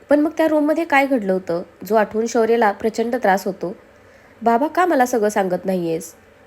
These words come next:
आज नाही पण उद्या मी नक्कीच ह्या गोष्टीचा सोक्षमोक्ष लावणार.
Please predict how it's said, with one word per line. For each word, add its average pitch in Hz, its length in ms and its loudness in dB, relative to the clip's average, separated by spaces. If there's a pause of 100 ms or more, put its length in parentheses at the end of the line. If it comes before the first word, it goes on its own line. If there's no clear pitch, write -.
(160)
आज 190 180 -2
नाही 202 180 0
पण 240 160 -2
उद्या 220 220 2
मी 240 100 -2
नक्कीच 240 380 -4
ह्या 233 120 2
गोष्टीचा 226 400 -2
सोक्षमोक्ष 202 500 -4
लावणार. 170 360 0